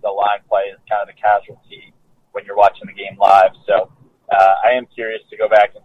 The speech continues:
see how some of those guys looked when I, uh, get a chance to look at the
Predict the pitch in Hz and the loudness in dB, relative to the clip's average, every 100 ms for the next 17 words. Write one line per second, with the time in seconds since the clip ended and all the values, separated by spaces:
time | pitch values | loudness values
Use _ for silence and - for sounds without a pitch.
0 | _ 107 104 104 101 - 101 101 98 - | _ -20 -6 -2 -2 -4 -8 -6 -8 -2
1 | 101 98 98 - _ - _ _ - 120 | 4 4 2 -6 _ -20 _ _ 2 2
2 | 113 - _ 107 104 98 101 95 - 107 | 2 -6 _ -2 2 2 2 -2 -2 -10
3 | - 107 95 95 101 101 - | -8 -10 -8 -10 -10 -12 -18